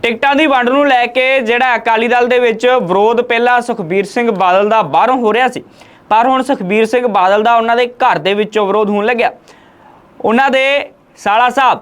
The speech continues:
ਜਾਣੀ ਕਿ ਵਿਕਰਮ ਮਜੀਠੀਆ ਹੋਰੀ ਜਿਹੜੇ ਆ,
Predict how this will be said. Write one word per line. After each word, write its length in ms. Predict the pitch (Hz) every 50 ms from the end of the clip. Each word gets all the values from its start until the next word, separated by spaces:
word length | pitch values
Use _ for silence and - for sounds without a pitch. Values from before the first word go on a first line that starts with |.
| - -
ਜਾਣੀ 220 | 151 185 208 226 214
ਕਿ 120 | 233 240
ਵਿਕਰਮ 380 | 220 208 202 214 220 233 233 226
ਮਜੀਠੀਆ 500 | 220 185 180 196 185 - 220 226 233 226
ਹੋਰੀ 340 | 240 226 214 226 233 240
ਜਿਹੜੇ 320 | 214 190 220 226 240 240 233
ਆ, 120 | 151 -